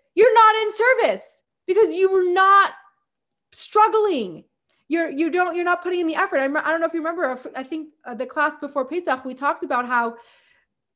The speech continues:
the service is in the struggle. The struggle itself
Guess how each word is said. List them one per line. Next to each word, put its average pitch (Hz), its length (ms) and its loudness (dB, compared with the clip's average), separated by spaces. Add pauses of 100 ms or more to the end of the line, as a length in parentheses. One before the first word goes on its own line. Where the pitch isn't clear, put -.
(560)
the 277 140 -6
service 392 440 0
is 302 120 -2
in 330 100 0
the 349 80 0
struggle. 370 680 0 (800)
The 349 140 2
struggle 381 720 0
itself 370 600 0